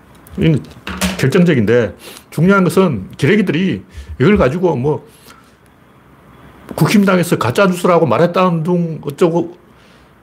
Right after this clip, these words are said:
개코나 지들 취재를 안 해. 기레기의 목적은 그 뭐, 말 전달하는 게 아니고 발로 뛰는 취재를 해야 되는 거예요. 자기들은 라마다 르네상스 호텔에 가서 조남국 회장 인터뷰를 왜 안 하냐고.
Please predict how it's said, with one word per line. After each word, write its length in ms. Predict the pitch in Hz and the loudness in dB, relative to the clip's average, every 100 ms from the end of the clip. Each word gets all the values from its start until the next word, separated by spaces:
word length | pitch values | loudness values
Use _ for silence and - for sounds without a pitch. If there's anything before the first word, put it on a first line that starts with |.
| _ _ _ _ - | _ _ _ _ -6
개코나 320 | 170 175 247 | -2 2 0
지들 220 | - 254 | 2 0
취재를 320 | - - 311 | 0 0 2
안 140 | 202 139 | 4 2
해. 280 | 170 117 95 85 _ _ | 0 0 -6 -16 _ _
기레기의 460 | 147 247 254 254 220 | -4 -2 -2 -2 -2
목적은 760 | 131 - 240 233 240 170 113 - | -4 0 0 4 2 0 -4 -8
그 120 | - | 0
뭐, 220 | 175 156 143 | 2 2 2
말 220 | 123 214 | 2 2
전달하는 400 | 285 277 214 269 | 2 2 2 2
게 80 | 262 | 0
아니고 580 | 107 120 277 240 - - - _ - _ - | -2 -2 0 -2 -4 -14 -20 _ -20 _ -4
발로 280 | - 254 294 | 2 2 2
뛰는 220 | 302 269 | 0 -2
취재를 320 | - 294 320 | -2 0 2
해야 120 | 190 | 2
되는 140 | 101 87 | 0 -8
거예요. 160 | 87 - _ _ _ _ _ | -12 -18 _ _ _ _ _
자기들은 540 | - - 208 247 - 170 | -8 -2 0 2 2 2
라마다 360 | 113 131 - | 2 0 0
르네상스 440 | 185 143 160 233 196 | 2 2 2 0 0
호텔에 220 | 185 202 | 2 2
가서 240 | 170 180 | 2 0
조남국 500 | 135 151 214 214 156 | 0 0 2 0 0
회장 200 | 190 190 | 0 0
인터뷰를 280 | 190 208 175 | 0 0 2
왜 60 | 139 | 2
안 80 | |
하냐고. 720 | 165 240 214 151 175 151 90 | 2 2 2 4 4 2 0